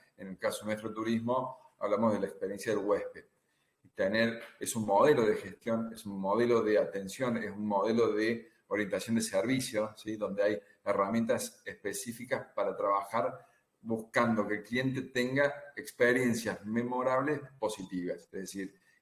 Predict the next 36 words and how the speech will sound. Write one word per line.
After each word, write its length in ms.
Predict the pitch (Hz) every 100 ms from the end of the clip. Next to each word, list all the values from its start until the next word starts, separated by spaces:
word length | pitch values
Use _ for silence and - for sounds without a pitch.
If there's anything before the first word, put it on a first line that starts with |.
| _
que 100 | -
le 120 | 98
haya 180 | 101 98
ido 260 | 104 - -
bien, 540 | 131 160 190 240 - _ _ _ _
¿sí? 460 | - 110 147 180 - -
En 240 | 107 104
cada 200 | 131 127
instancia 500 | 117 110 143 139 120
o 60 | 110
cada 220 | 123 120
contacto 680 | 113 113 113 151 - - 113
con 140 | 107
nosotros, 640 | 113 113 139 143 165 165 - - _ _ _ -
antes, 720 | 156 175 - 190 185 - -
durante 840 | 113 120 143 165 - 185 185 - _ _
y 100 | 135
después 400 | 135 135 156 156
de 60 | 156
la 60 |
estadía. 560 | 147 - 113 104 95 - - _ _ _ -
Eso 280 | - 143 160
es 40 | 139
lo 160 | 127
que 100 | 123
va 100 | 123
a 60 | 135
generar 680 | 135 120 117 110 - - -
una 180 | 120 127
recordación 640 | 117 110 110 101 - 127
positiva 500 | 135 104 110 123 135
y 40 | 147
seguramente 760 | 113 107 117 113 117 120 139
nos 260 | 131 107 -
prescriban 680 | 110 104 - 117 120 131 -
frente 460 | 107 107 120 123